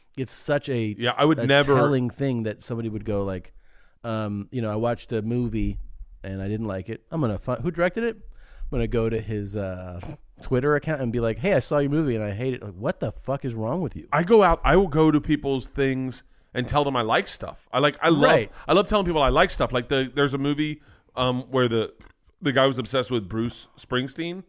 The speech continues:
Speaker 1: Yes.
Speaker 2: And he moves to America, or he, you know,
Speaker 1: Yeah,
Speaker 2: whatever.
Speaker 1: yeah, yeah.
Speaker 2: I
Speaker 1: The
Speaker 2: hit him up.
Speaker 1: Indian kid, right?
Speaker 2: Indian kid. Fucking awesome movie.
Speaker 1: Yeah.
Speaker 2: And I hit him up, and then he replied. He's like, "Oh, thanks. I'm glad you enjoyed it."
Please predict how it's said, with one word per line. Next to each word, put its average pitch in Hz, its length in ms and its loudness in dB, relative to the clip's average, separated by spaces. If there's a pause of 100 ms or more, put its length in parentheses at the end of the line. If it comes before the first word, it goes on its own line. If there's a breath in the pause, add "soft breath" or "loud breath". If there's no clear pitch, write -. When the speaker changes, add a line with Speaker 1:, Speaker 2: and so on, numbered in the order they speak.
(340)
Speaker 1:
Yes. 131 340 4
Speaker 2:
And 139 100 0
he 135 80 2
moves 139 280 2
to 151 100 2
America, 135 480 0
or 139 100 4
he, 131 100 4 (100)
you 131 80 2
know, 135 100 6
Speaker 1:
Yeah, 135 80 4
Speaker 2:
whatever. 131 240 4 (100)
Speaker 1:
yeah, 120 80 -2
yeah. 113 240 -2
Speaker 2:
I 160 100 0
Speaker 1:
The 180 60 4
Speaker 2:
hit 196 100 6
him 180 80 4
up. 208 100 6
Speaker 1:
Indian 151 240 4
kid, 107 220 -4
right? 107 140 2
Speaker 2:
Indian 190 220 2
kid. 156 220 -4 (260)
Fucking 196 360 -2 (120)
awesome 180 420 4
movie. 160 420 0
Speaker 1:
Yeah. 90 220 -4 (100)
Speaker 2:
And 139 100 2
I 147 40 4
hit 147 140 0
him 208 80 4
up, 240 180 2
and 135 120 -2
then 131 80 0
he 131 100 2
replied. 165 360 -2
He's 123 100 -4
like, 131 140 -4
"Oh, 240 100 2
thanks. 240 300 -4
I'm 131 80 -8
glad 170 180 2
you 175 80 -2
enjoyed 180 300 -2
it." - 160 -4